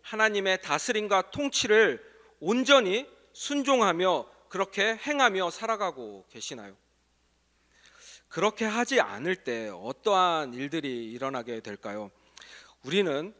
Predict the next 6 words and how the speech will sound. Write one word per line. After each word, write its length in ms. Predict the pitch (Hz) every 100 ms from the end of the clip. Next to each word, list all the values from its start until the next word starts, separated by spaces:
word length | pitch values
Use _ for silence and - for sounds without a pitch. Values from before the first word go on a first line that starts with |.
| _ -
우리의 420 | 131 160 175 165
시선을 640 | - 254 233 160 190 302 - _ _ _ _
빼앗기게 560 | 220 240 233 208 165 151
되고 360 | 123 113 147 - _ _ _ -
우리 360 | 135 180 247
눈에 680 | 156 151 180 156 170 117